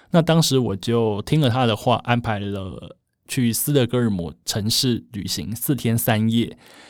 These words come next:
殊不知，因为当时其实我并没有做太多的功课，但是实际到是斯德哥尔摩之后呢，我整个就是心花怒放，想说怎么会有那么棒的一个地方？所以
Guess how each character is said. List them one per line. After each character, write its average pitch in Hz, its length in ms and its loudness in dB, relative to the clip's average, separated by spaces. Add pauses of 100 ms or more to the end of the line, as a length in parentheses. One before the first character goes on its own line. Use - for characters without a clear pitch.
(280)
殊 220 220 2
不 208 120 0
知， 175 480 4
因 180 120 6
为 185 80 4
当 165 180 4
时 139 100 4
其 127 200 0
实 120 120 0
我 117 140 2
并 143 180 4
没 117 120 6
有 98 100 0
做 104 260 -4
太 113 160 -2
多 107 160 2
的 101 60 0
功 95 260 -6
课， 90 320 -6
但 139 160 2
是 151 120 6
实 - 160 2
际 123 100 4
到 131 140 4
是 127 200 0 (120)
斯 - 200 -4
德 127 120 2
哥 120 100 -4
尔 117 100 2
摩 87 200 -4
之 110 160 -4
后 104 160 -2
呢， 92 180 -4
我 107 140 0
整 113 180 -2
个 98 140 -4
就 120 100 0
是 120 60 4
心 120 200 2
花 113 200 2
怒 117 200 4
放， 101 240 -4
想 - 160 -10
说 113 220 -4
怎 - 180 -6
么 101 80 -4
会 131 200 -2
有 104 80 -2
那 120 100 2
么 113 240 0
棒 120 220 0
的 87 80 -6
一 95 40 -8
个 95 80 -6
地 127 240 -8
方？ 95 320 -12 (440)
所 180 160 4
以 190 200 4